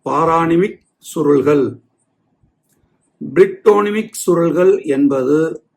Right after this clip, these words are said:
டி என் ஏவின் இரண்டு இலைகளில் திருகுச் சுருள் ஒன்றோடு ஒன்று பிணைந்து காணப்படும். இவற்றை எளிதில்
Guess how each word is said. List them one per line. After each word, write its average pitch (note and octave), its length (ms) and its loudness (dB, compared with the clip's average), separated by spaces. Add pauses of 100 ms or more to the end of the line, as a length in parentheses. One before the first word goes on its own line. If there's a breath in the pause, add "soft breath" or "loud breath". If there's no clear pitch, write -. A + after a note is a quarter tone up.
(440)
டி F3+ 200 -2
என் G3+ 160 2
ஏவின் F#3 300 -2
இரண்டு F3+ 540 0
இலைகளில் D#3+ 800 0
திருகுச் E3+ 340 0
சுருள் D#3 640 -4 (960)
ஒன்றோடு F3 840 4
ஒன்று D#3 580 0
பிணைந்து F3 720 -2
காணப்படும். C#3 880 -6 (2500)
இவற்றை D#3 920 2
எளிதில் E3 880 -2